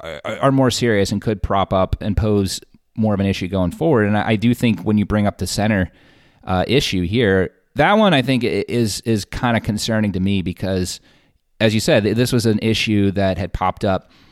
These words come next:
uh, in previous weeks going into the bye.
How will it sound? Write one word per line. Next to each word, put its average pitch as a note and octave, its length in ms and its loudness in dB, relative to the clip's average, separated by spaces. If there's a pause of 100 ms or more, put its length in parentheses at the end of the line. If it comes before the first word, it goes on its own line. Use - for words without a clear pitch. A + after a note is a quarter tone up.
(120)
uh, F#2 160 -4
in F#2+ 80 -2
previous G#2+ 460 -2
weeks C#3+ 400 -2
going G#2+ 240 0
into G2+ 160 -2
the F2 100 -6
bye. F2 640 0